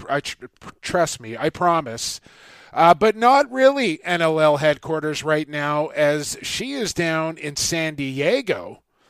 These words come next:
San Diego. It's Devin Caney from N L L Productions who will join us, uh, well, I don't even know when, Evan. I don't know how long it's gonna go here with Gregoire and Rambo, so I don't wanna put a specific time away from it.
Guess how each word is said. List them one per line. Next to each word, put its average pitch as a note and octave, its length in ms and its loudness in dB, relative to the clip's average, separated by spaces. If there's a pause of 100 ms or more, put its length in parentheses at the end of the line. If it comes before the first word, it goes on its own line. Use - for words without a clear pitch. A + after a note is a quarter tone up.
(200)
San F#3 380 0
Diego. D#3+ 960 -2 (720)
It's G#3+ 200 2
Devin C4+ 360 6
Caney A3+ 560 -4
from F3+ 280 -6
N G3 200 -2
L F#3 160 4
L F3+ 160 6
Productions E3 720 -2
who D#3+ 100 -6
will D3 140 -8
join D3 280 -8
us, - 380 -6
uh, D3 600 4
well, C3 60 -6
I D3+ 180 4
don't F#3 100 0
even B2+ 220 -8
know B2+ 220 -4
when, A#2 240 -6
Evan. A2+ 180 -8
I C#3 120 2
don't F#3 160 0
know D#3 100 2
how D3 160 2
long C#3+ 240 -2
it's C#3 140 -10
gonna C3+ 180 -8
go C#3 320 -4
here C#3 300 -4
with C3+ 160 -8
Gregoire C3+ 560 0
and B2+ 120 -10
Rambo, C3+ 360 -4
so C3+ 160 -10
I C3 40 -6
don't E3+ 140 -4
wanna E3+ 140 -6
put D3+ 140 -8
a D3+ 40 -4
specific C#3 540 -10
time C#3+ 520 -6
away C3+ 360 -4
from C#3+ 240 -12
it. C#3+ 180 -2